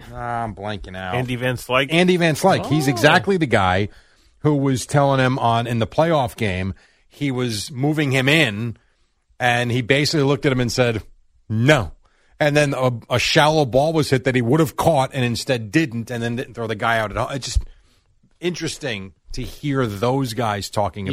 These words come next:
Speaker 1: about him from back then.
Speaker 3: Looking at the single season home run records, uh, Barry Bonds seventy-three, McGwire seventy,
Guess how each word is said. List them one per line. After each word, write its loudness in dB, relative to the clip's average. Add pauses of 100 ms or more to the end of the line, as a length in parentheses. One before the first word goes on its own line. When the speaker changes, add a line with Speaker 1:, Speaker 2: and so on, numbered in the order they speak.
Speaker 1:
about -4
him -6
from -10
back -8
then. -20 (100)
Speaker 3:
Looking 0
at 0
the -2
single 0
season -2
home -2
run 0
records, -4
uh, -4
Barry 0
Bonds -4
seventy-three, -6
McGwire -4
seventy, -6